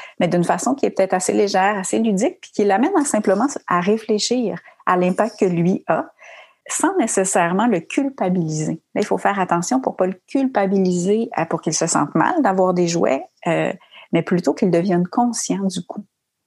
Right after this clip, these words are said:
environnemental de ses jouets, puis de l'importance de prendre soin, euh, de ce qu'on a. Fait qu'on, on va rester dans ce registre-là où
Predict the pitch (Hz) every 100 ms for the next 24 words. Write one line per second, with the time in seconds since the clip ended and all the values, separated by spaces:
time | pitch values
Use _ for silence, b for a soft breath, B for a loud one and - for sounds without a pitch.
0 | _ _ 180 160 165 165 156 147 170 170
1 | 175 175 180 160 B B B - 175 180
2 | 190 - 453 453 196 196 185 185 - 190
3 | 220 _ - 165 160 156 165 170 160 160
4 | - - - 165 160 - 170 160 170 -
5 | 247 214 220 170 170 170 180 - 175 165
6 | 208 277 190 202